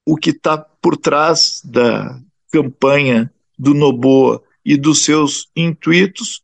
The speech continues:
é justamente a privatização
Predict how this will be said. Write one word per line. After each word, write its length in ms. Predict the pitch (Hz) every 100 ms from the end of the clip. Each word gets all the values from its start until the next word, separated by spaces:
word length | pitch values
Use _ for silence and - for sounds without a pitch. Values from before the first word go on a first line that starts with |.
| -
é 360 | 190 190 220 - _ _ -
justamente 640 | 196 - 196 190 196 226
a 40 |
privatização 1200 | 220 226 254 247 254 - 226 202 160 - 170 185